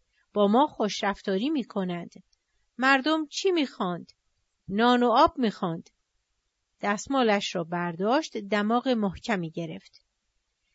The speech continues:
بنده می‌خواستم از لحاظ منافع میهن بگم. حاجی که چانه‌اش گرم شده بود، حرفش را برید و گفت: «من رکگو هستم.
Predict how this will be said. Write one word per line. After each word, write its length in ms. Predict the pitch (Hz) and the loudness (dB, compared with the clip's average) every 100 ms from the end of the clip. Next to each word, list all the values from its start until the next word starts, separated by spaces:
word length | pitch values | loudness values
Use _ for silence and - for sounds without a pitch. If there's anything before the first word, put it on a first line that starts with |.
| _ - | _ 0
بنده 320 | 226 269 370 | 2 2 0
می‌خواستم 580 | 381 - 339 - 320 302 | 0 0 -2 0 0 0
از 180 | 220 | -2
لحاظ 320 | 208 202 233 302 | 0 0 0 0
منافع 720 | 320 254 226 208 - 220 220 | 0 0 2 0 0 0 2
میهن 560 | 214 220 220 285 349 | 0 0 0 -2 0
بگم. 480 | 240 180 175 160 185 - _ _ _ _ _ _ _ _ _ _ _ _ _ _ _ _ _ | 0 0 -2 -6 -14 -20 _ _ _ _ _ _ _ _ _ _ _ _ _ _ _ _ _
حاجی 300 | - 202 233 | 0 0 0
که 180 | 285 269 | 0 -2
چانه‌اش 520 | - 226 240 240 - | 0 2 2 0 0
گرم 260 | 226 214 254 | 2 2 2
شده 320 | - 220 185 | -2 0 0
بود، 380 | 180 233 269 - - _ | 2 0 0 -6 -20 _
حرفش 580 | - 240 - 247 - - | 2 2 2 0 0 0
را 60 | |
برید 340 | 240 196 208 214 | 2 2 2 0
و 80 | 208 | 2
گفت: 340 | 226 247 - _ _ - _ _ | 4 4 0 _ _ -20 _ _
«من 280 | 269 330 370 | 0 2 2
رکگو 500 | 330 254 226 - 240 | 4 4 4 0 4
هستم. 640 | 175 175 180 - 175 160 | 4 2 -8 -6 -6 -6